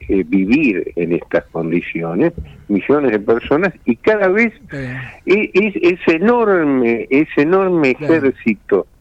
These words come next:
Speaker 1: de, de, de indigentes que se va generando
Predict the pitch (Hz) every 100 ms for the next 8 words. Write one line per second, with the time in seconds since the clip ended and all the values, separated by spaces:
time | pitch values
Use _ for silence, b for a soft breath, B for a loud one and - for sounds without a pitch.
0 | B B B 104 113 107 101 104 101 107
1 | 101 95 98 107 110 110 110 110 113 -
2 | 139 107 87 90 90 104 110 127 - 135
3 | 135 123 120 135 196 160